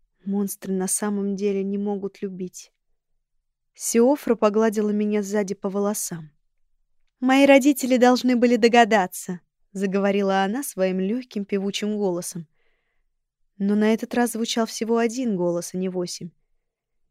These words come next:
"Как только они увидели тебя, то должны были понять, что кто-то забрал их ребенка, их малышку, и оставил им монстра, существо из ночных кошмаров,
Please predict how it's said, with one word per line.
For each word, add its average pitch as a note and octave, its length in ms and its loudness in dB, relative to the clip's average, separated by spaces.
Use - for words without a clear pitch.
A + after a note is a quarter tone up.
"Как - 240 -6
только A#3+ 340 4
они A#3 220 4
увидели A3+ 540 0
тебя, F3 380 -6
то - 80 0
должны B3+ 400 4
были B3+ 200 4
понять, C4 500 -2
что - 160 -4
кто-то F#3+ 300 -4
забрал G3 440 0
их - 140 -6
ребенка, G3 600 -6
их A3 200 -2
малышку, A#3 720 0
и A3+ 100 -2
оставил B3 520 -2
им A#3+ 300 -4
монстра, F3 600 -6
существо G3 640 -2
из F#3 120 0
ночных G3 400 -2
кошмаров, F#3 760 -6